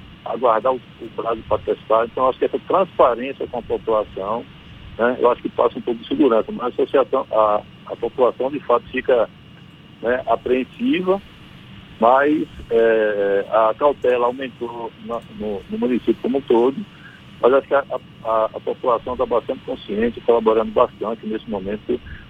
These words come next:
não é que é delicado, que é sensível, mas, né, a, a vida não, não mudou muito aqui, porque a gente já tava bastante, é, atento a essas, a essas condições, né? Foi um caso isolado, a gente, né, de fato, a gente não pode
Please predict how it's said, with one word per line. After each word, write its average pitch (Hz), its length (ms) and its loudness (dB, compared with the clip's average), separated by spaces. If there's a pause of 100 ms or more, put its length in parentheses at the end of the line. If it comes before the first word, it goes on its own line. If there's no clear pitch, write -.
não 110 100 4
é 127 60 4
que - 120 0
é 147 60 2
delicado, 123 540 -2
que - 100 -6
é - 40 -8
sensível, 113 540 -8
mas, 123 300 0 (560)
né, 135 300 4
a, 120 440 0
a - 40 4
vida 143 320 -4
não, 156 300 -4 (440)
não 135 120 -2
mudou 247 260 0
muito 139 240 -2
aqui, 120 240 0
porque - 280 0
a 120 40 6
gente 127 100 -2
já 127 100 4
tava 120 300 4
bastante, 117 580 -4 (960)
é, 110 100 0
atento 127 600 -2
a 110 60 2
essas, 101 220 -4 (100)
a - 60 -4
essas - 280 -6
condições, 120 540 2 (520)
né? 131 160 2 (100)
Foi 156 120 4
um 185 40 0
caso 127 240 2
isolado, 123 640 0
a - 20 -4
gente, 117 380 -10 (580)
né, 107 120 -12
de - 100 -14
fato, 113 360 0
a 104 60 -4
gente 113 440 -8 (100)
não 123 140 -6
pode 110 520 0